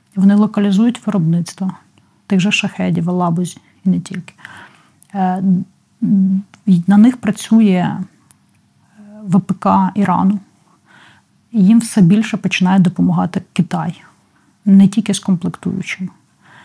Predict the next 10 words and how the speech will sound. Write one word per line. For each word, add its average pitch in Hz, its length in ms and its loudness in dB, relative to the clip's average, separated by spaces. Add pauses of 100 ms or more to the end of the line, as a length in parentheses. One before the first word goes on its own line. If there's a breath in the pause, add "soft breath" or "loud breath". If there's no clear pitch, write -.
(460 soft breath)
На 208 300 6
жаль, 226 360 4
вони 202 280 4
досі 180 640 2
отримують 185 640 0
доступ 180 400 -2
до 175 420 0
технологій 180 520 -2
західних 180 520 -2
країн. 180 380 -4